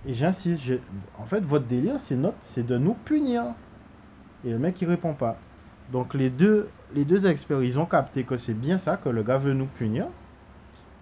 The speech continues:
Et, euh, les mecs disent, « Bon, frère, nous, on est là, c'est pour trouver un accord à l'amiable. Toi, tu veux faire quoi ? Il te, il te faut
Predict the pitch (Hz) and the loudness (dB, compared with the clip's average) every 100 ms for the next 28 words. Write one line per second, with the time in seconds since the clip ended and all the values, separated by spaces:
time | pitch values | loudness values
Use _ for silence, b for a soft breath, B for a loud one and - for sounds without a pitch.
0 | - - - - 123 120 117 120 175 147 | -20 -20 -16 -4 -2 0 2 2 0 0
1 | 135 120 131 135 131 - 160 143 - - | -4 -2 0 0 -2 -2 0 2 -2 -4
2 | 127 175 151 170 208 175 - 120 170 180 | -2 2 2 0 0 -2 -2 -6 -6 -8
3 | 139 127 127 117 117 175 170 151 117 117 | -4 -2 -2 -2 -2 -2 -2 0 2 2
4 | 117 101 87 - - - - - - - | 2 0 -4 -12 -20 -20 -20 -20 -20 -20
5 | - 147 175 226 - 123 175 202 160 139 | -10 -4 -4 -4 -6 -2 -2 -2 -2 -2
6 | 139 - 123 110 101 - - - - - | -6 -8 -6 -4 -6 -14 -20 -20 -20 -14
7 | - - 185 180 180 214 220 185 | -10 -2 0 0 -2 -2 -2 -4